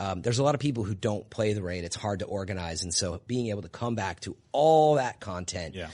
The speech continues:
Speaker 1: including Challenge of Elders, et cetera, really nice to have those playlists and just jump in, um, and play with folks. So I think that's great.
Speaker 2: Definitely.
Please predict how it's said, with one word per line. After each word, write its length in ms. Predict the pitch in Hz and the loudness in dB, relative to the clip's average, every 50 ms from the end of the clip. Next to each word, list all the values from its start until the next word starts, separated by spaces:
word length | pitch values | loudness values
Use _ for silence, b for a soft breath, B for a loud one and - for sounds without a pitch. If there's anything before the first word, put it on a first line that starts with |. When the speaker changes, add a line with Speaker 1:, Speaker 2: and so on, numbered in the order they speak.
| B | B
Speaker 1:
including 400 | B - - 143 180 185 185 170 | B -2 6 8 10 10 10 8
Challenge 320 | 147 - 120 101 101 95 98 | 6 2 0 -2 -4 -6 -6
of 80 | 92 | -6
Elders, 320 | 90 85 85 85 87 82 90 | -4 -6 -6 -6 -10 -10 -10
et 120 | 85 - | -8 -4
cetera, 520 | - - 139 131 120 - 110 95 90 85 b b b b b b b b - | 0 2 2 4 2 2 -2 -2 -4 -4 b b b b b b b b 2
really 180 | 254 294 262 | 6 8 8
nice 220 | 202 196 175 - - | 8 8 8 8 6
to 60 | 143 | 4
have 100 | 123 117 | 6 6
those 180 | 120 113 104 | 4 2 2
playlists 560 | - - - 127 131 147 160 180 202 202 - - | -2 -2 2 2 4 6 6 4 4 2 -2 -2
and 140 | - 120 104 | -2 0 0
just 240 | 104 107 - - - | 0 -4 -4 -4 -2
jump 300 | - 131 117 110 110 127 | 0 0 0 0 0 -2
in, 300 | 113 104 101 95 87 b b b b b b | -2 -2 -2 -4 -6 b b b b b b
um, 460 | - 92 92 92 90 87 82 90 - - | -6 -6 -4 -4 -6 -8 -8 -10 -10 -8
and 180 | - 90 85 | -8 -8 -8
play 200 | - - 101 85 | -6 -6 -6 -6
with 100 | 80 76 | -6 -8
folks. 260 | - 76 - - - - | -10 -14 -16 -14 -14 -14
So 120 | - 76 | -12 -14
I 280 | 71 85 _ _ _ - | -14 -16 _ _ _ -20
think 140 | _ - _ | _ -20 _
that's 160 | _ 78 _ | _ _ _
great. 260 | - - 78 80 78 _ _ _ _ _ _ _ _ - | -14 -12 -10 -12 -12 _ _ _ _ _ _ _ _ -10
Speaker 2:
Definitely. 420 | 90 87 - 90 87 85 82 | -10 -10 -8 -10 -10 -10 -12